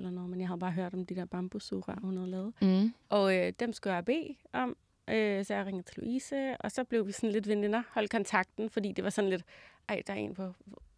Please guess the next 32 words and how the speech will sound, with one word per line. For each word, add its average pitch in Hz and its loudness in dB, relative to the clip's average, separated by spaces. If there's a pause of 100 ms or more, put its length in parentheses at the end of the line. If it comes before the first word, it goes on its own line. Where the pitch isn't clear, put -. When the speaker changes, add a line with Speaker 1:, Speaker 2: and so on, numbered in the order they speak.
(280)
Speaker 1:
min 196 -2
alder, - -8
der 180 -6
også - -10 (300)
laver 180 -2
noget, 175 -2
hvor 170 -6
vi 185 -6
arbejder 180 -6
fireogtyve 185 -8
timer 180 -6
i 180 -6
døgnet," 190 -8 (240)
agtigt. 196 -12 (560)
Øhm, 196 0 (1000)
og 233 6
så 311 2 (500)
har 233 4
vi 214 2
bare 196 2
holdt 208 4
lidt 196 -6
kontakten 285 0
og 214 4
snakket 233 0
lidt 233 0
om 214 2
alt 220 -2
muligt, 254 0
og 190 -2
så - -8
arbejder 214 -4